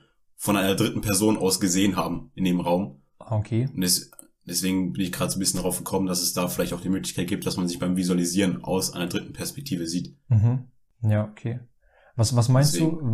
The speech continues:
Speaker 2: w-, was ist so der Grund, warum manche Leute das Ganze f-, so ein bisschen nicht für sich nutzen, beziehungsweise denken, dass das nicht so,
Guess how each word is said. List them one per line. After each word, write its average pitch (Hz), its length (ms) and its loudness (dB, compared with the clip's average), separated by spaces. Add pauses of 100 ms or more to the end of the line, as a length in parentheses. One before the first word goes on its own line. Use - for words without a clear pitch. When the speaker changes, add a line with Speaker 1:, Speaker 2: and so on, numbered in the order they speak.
(100)
Speaker 2:
w-, - 20 2
was 120 240 2
ist - 220 -2
so 123 220 6
der 113 280 6
Grund, 123 480 2
warum 113 240 4
manche 127 320 2
Leute 117 300 2
das 104 180 2
Ganze 120 340 2
f-, 104 140 -4
so 113 200 4
ein 110 80 6
bisschen 113 540 4 (600)
nicht 113 200 4
für 120 140 6
sich 107 200 4
nutzen, 127 380 4
beziehungsweise 110 880 4 (140)
denken, 120 840 2
dass 110 140 4
das 107 180 0
nicht 117 220 4
so, 110 480 2